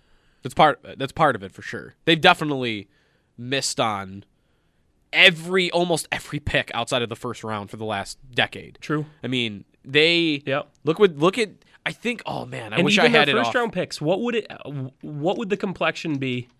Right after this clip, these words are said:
Speaker 2: of this team if they had taken Sergachev instead of Nylander.
Speaker 1: Mm-hmm. Or,
Speaker 2: If
Speaker 1: or McAvoy.
Speaker 2: Or, <laughs> oh, or McAvoy. What
Speaker 1: Right.
Speaker 2: would, you know, Middlestat might be coming around,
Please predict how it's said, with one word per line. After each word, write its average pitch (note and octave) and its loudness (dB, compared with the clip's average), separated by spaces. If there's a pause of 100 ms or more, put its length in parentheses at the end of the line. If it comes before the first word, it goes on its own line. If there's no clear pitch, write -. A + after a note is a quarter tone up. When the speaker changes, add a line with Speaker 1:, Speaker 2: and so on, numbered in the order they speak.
(420)
Speaker 2:
of C#3+ -6
this D3+ -4
team D#3+ -2
if B2+ -8
they D3 -2
had C#3+ -4
taken D3 -2 (240)
Sergachev D3 -4 (160)
instead C#3+ -2
of C3 0
Nylander. B2 -4 (180)
Speaker 1:
Mm-hmm. A2+ -10 (220)
Or, - -2
Speaker 2:
If G#2 -4
Speaker 1:
or C3 2
McAvoy. G2 -4 (180)
Speaker 2:
Or, D#3+ -2 (200)
<laughs> - -12
oh, B2 -6 (920)
or D3+ 0
McAvoy. B2+ -2 (560)
What F#3+ 2
Speaker 1:
Right. F#3 6
Speaker 2:
would, - -12
you F#3 0
know, F#3 2 (100)
Middlestat F3+ 2
might F3+ 0
be F#3+ -6
coming F#3+ -2
around, G3 0